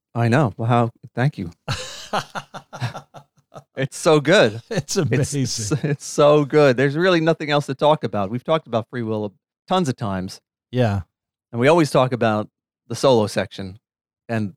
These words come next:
Speaker 1: that's why we talk about it. <laughs>
Speaker 2: I mean, Alex's guitar sound is so crisp. Geddy's bass is thundering, and Neil's
Speaker 1: Yeah.
Speaker 2: drums,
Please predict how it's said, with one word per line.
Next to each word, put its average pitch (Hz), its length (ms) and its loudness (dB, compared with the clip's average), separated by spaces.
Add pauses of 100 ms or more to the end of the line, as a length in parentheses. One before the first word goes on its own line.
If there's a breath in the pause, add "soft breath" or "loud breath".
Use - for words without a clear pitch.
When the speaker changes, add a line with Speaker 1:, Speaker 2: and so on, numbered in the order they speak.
Speaker 1:
that's 104 280 -4
why 113 200 4
we 113 100 0
talk 131 300 -2
about 98 260 -4
it. 98 180 -10
<laughs> - 1160 -4
Speaker 2:
I 131 100 0
mean, 139 200 4
Alex's 165 420 0
guitar 139 340 4
sound 120 300 2
is 107 100 0
so 139 320 4
crisp. 101 540 -2 (200)
Geddy's 147 340 4
bass 117 480 0
is 101 260 -4
thundering, 104 1000 -2
and 107 340 -2
Neil's 135 280 4
Speaker 1:
Yeah. 90 80 0
Speaker 2:
drums, 127 640 2